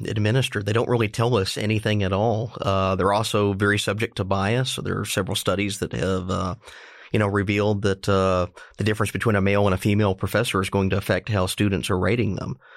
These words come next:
uh, what they write down. Um, if you, if you are t-, attempting to aggregate, for example, a, uh, series of student ratings across classes, uh, the quality of what goes into the material is, uh, is,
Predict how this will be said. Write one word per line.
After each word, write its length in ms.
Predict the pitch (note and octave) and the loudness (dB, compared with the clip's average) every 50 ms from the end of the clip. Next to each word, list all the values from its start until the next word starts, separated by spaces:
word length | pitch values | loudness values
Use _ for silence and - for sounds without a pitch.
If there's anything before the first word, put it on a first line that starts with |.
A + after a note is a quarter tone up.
| - _ - | -20 _ -6
uh, 200 | - G2 F#2+ G2 | -4 -2 -2 -2
what 180 | G2 G2 G2 - | 0 -2 -2 -2
they 120 | - F#2+ | 0 -2
write 260 | G2 G2+ G2 F2+ - - | 0 0 0 -2 0 0
down. 340 | G2+ A2 A#2 G2+ F#2+ G2+ G#2 - - - - - - - - _ - | 0 2 2 0 0 -2 -4 -8 -16 -20 -20 -20 -20 -20 -20 _ -6
Um, 400 | - G2 F#2 F2+ F#2 - F#2 F#2+ - | -4 -2 0 0 0 -2 -4 -4 -2
if 140 | - G#2 | 0 0
you, 120 | A#2+ B2+ - A2+ | 0 0 0 0
if 100 | G#2 - | 0 2
you 80 | A#2 | 2
are 100 | A2 G#2+ | 2 2
t-, 140 | G2 - - - - | 2 -2 -4 -2 -2
attempting 640 | G2+ - - G#2+ - - D3 D3 C3+ C#3+ A#2+ G#2 | -2 -2 -2 -2 -2 -2 -2 -2 0 0 -2 0
to 180 | - A2 - - | -2 -2 -2 -2
aggregate, 640 | G#2+ G#2 A2 A2+ A#2+ G#2+ F#2 G2 F#2 F#2+ F2+ - - | -2 -2 0 0 0 0 0 0 0 0 -2 -4 -6
for 160 | - - G2 | -4 -4 -4
example, 760 | F#2 G2 G2+ G2 F#2+ F#2+ F#2+ G2 - F#2+ F#2 F#2 F#2 G2+ G#2 _ _ _ _ - - | -2 0 0 2 2 0 0 -2 -2 0 0 2 0 -2 -4 _ _ _ _ -6 -2
a, 300 | - G2 F#2+ F#2+ F#2+ F#2+ | 0 0 2 2 2 2
uh, 320 | F#2+ G2 G2 G2 - - | 2 0 0 0 -2 -2
series 320 | A2+ - - A#2 A#2 G#2 G2+ | -2 -2 -2 0 0 0 0
of 80 | G2 | -2
student 280 | - - A2+ G#2 F2 - | -4 -2 -2 -2 -2 -2
ratings 320 | F#2+ G2+ A#2+ B2 G#2 G2 | 0 0 0 0 -2 -2
across 340 | G2+ G2+ - - F#2+ G#2 - | -4 -4 -4 -4 -2 -4 -4
classes, 640 | - - G2+ G#2 G#2 C3 C3 - - - - - - - - - - - - _ _ - | -4 -2 -2 -2 -2 -2 -4 -4 -6 -8 -10 -10 -12 -16 -20 -20 -20 -20 -20 _ _ -8
uh, 320 | - - G2 F#2 F#2 F#2 F#2 | -4 -2 0 0 0 0 -2
the 140 | F#2 F2+ F#2+ | -2 -4 -4
quality 500 | - - A2+ G#2+ A2 A#2+ B2+ A2+ A2 A2 | -2 0 2 2 2 2 2 2 2 2
of 100 | A2+ A2 | 2 2
what 160 | G#2+ - - | 0 0 2
goes 240 | G#2 G2+ G#2 G#2 G2+ | 2 2 2 2 2
into 240 | F#2+ G2+ A2 A2 | 2 2 2 0
the 80 | G#2+ G#2+ | 2 2
material 760 | G2+ G2 F#2+ - - G2+ G2+ G#2 G#2+ A2 A2 A2 A2 G#2+ - - | 2 0 0 0 2 2 2 2 2 2 2 2 0 0 -2 -2
is, 540 | - G2 G2 G2 G2 F#2+ F#2+ F#2 F#2 - - | 0 2 2 2 2 2 0 -2 -4 -4 -4
uh, 300 | - F#2 F#2 F2 E2 - - - - - - _ - | -4 -2 -2 -2 -4 -4 -6 -10 -16 -20 -14 _ -4
is, 260 | F#2+ F#2 C#3 A#2+ | -2 -2 -2 -2